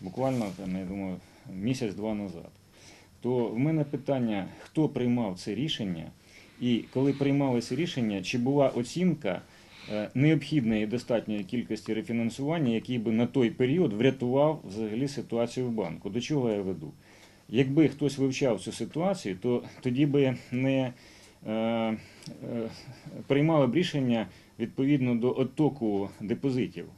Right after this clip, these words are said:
Був отток сорок мільйонів, сорок і дали. Е, якби, е, дивилися і просто елементарно, е, виконували посадові функції, тоді би було ясно, що треба не сорок мільйонів, а чотириста.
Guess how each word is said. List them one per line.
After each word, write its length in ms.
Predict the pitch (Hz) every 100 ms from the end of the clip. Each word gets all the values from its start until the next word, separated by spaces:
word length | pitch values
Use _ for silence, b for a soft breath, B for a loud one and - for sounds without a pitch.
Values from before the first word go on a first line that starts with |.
| -
Був 220 | 104 160
отток 320 | 127 123 170 160
сорок 320 | 156 143 139
мільйонів, 460 | 127 131 123 113
сорок 300 | 107 143 131 123
і 60 | 120
дали. 400 | 120 120 87 - B B B B 110
Е, 500 | 110 110 107 104 104
якби, 460 | 127 123 160 139 - 90 110 110 117
е, 140 | 107
дивилися 540 | 98 143 165 143 135
і 40 | 123
просто 340 | 139 143 - -
елементарно, 880 | 135 147 151 143 165 151 113 98 90 B B B -
е, 240 | 104 104 101
виконували 580 | 104 131 160 139 120
посадові 480 | - 123 135 135 139
функції, 420 | 139 208 202 -
тоді 280 | - 160 185
би 120 | 185
було 260 | 185 165 180
ясно, 400 | 165 147 135 123
що 140 | -
треба 300 | 135 165 160
не 140 | 165 180
сорок 360 | 233 214 175
мільйонів, 420 | 139 123 104 98 95
а 80 | 143
чотириста. 760 | 202 - 120 110 - 123 117